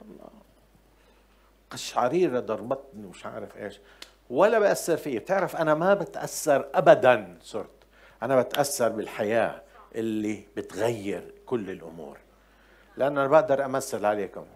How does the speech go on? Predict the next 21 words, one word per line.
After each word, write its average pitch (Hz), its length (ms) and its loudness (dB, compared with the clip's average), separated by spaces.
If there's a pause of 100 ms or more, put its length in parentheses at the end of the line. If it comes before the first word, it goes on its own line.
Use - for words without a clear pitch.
(140)
صدقوني 123 480 -4
بقدر 92 340 -8
أمثل، 85 420 -16 (1900)
صدقوني 135 400 -2
بقدر 120 300 0
أعمل 110 320 -4
أشياء 95 300 -8
كتيرة، 85 400 -14
وبقدر 117 380 -2 (460)
ألف 135 300 -2
وأدور، 95 460 -6 (120)
لكن 107 300 -4
ما 113 200 -2
بقدر 101 480 -4 (480)
أكذب 101 400 -10
على 92 220 -12
الرب 85 280 -16 (1200)
اللي 110 220 -6
شايف 104 420 -2
كل 101 220 -10
شيء. - 300 -20